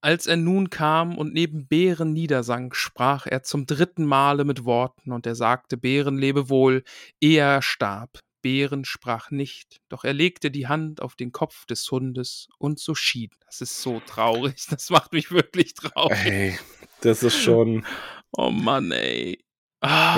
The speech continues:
Speaker 2: Ja, Mar-, Marblung und Belek kommen dann auch und sie werfen ihre Speere hin und weinen.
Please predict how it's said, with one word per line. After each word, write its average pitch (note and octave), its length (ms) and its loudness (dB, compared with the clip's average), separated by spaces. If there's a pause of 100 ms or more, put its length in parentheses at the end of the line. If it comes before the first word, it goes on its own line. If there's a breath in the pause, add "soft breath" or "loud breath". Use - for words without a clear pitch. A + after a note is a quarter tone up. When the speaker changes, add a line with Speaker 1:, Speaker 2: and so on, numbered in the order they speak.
Speaker 2:
Ja, B2+ 280 -2
Mar-, B2+ 440 0
Marblung B2+ 480 0
und A2 140 -6
Belek A#2+ 320 2
kommen A2+ 260 -6
dann G#2+ 160 -4
auch A2+ 440 0
und G2+ 380 -8
sie G#2 200 -10
werfen A2 260 4
ihre G#2 160 -2
Speere A2+ 400 0
hin A2+ 160 -4
und G#2+ 160 -4
weinen. A2 720 0